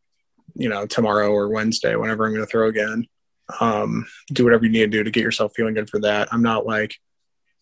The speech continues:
"Oh, I need, if I have two or three more, maybe they'll call me up to the big leagues," 'cause, like, I've seen guys have success in triple A w-, in our own organization for extended period of time and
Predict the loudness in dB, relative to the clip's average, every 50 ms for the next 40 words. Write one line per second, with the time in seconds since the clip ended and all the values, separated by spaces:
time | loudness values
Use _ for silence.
0 | _ 2 4 6 6 6 6 6 4 4 4 2 0 4 6 4 4 4 2 2
1 | 2 4 4 4 2 -2 -2 0 2 2 2 0 0 0 0 2 2 2 2 2
2 | 2 2 0 0 0 -2 -2 -2 -2 -4 -6 -4 -2 0 0 0 -2 -4 -8 -4
3 | 0 0 0 2 2 0 0 0 -2 -6 -2 0 -2 0 0 -2 0 0 0 0
4 | 0 -4 -6 _ _ _ _ _ _ _ _ _ _ _ _ _ _ _ _ _
5 | _ _ -2 0 0 0 2 2 4 4 6 6 4 4 2 2 2 2 4 4
6 | 2 2 0 0 -2 -2 -4 -4 -6 -8 -6 0 2 2 2 2 -2 -8 -10 -14
7 | _ _ -4 -2 0 0 0 0 0 0 -2 2 4 4 4 4 4 2 0 0
8 | -2 -2 0 0 0 0 0 0 0 0 0 0 0 0 0 0 0 0 0 -2
9 | -4 -4 -4 -6 -10 -6 -2 -2 -2 -2 -2 -4 -2 -2 0 0 -2 -2 -2 -4
10 | -4 -2 -4 -4 -4 -2 -2 -2 -2 -2 -4 -6 -8 -10 -12 -16 -16 -18 -20 -20